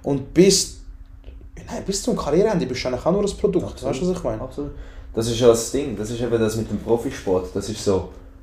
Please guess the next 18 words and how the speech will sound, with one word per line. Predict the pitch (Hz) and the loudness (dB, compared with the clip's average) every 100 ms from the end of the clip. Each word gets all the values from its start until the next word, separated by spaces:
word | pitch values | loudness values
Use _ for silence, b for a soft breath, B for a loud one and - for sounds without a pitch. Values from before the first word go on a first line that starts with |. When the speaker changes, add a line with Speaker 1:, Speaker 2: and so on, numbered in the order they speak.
| - - - | -20 -20 -6
Speaker 2:
du | 117 | -2
bist | 110 107 | -2 -2
es, | 85 - - - - - - - - - - - - | -2 -4 -8 -14 -20 -20 -20 -20 -20 -20 -20 -6 2
basically | 98 101 98 - 98 90 | 2 2 -4 -4 -2 0
ein | 85 - - - - | 0 -4 -16 -20 -16
Produkt. | 87 90 - 120 - - | -6 -4 -4 -6 -10 0
Wenn | 95 92 | 4 4
Speaker 1:
Mhm. | |
Speaker 2:
du | 92 160 | 4 2
dies, | 95 - - - - | 0 -2 -10 -14 -4
deine | 101 95 | 0 2
Leistungen | 82 95 - 120 117 | 4 4 2 -2 -2
nicht | 110 - | -4 -6
bringst, | 78 80 85 - | -8 -8 -10 -12
bist | - - | -12 -10
du | |
raus. | - - - - | -10 -10 -12 -4
Speaker 1:
Ja. | 113 135 | -2 -2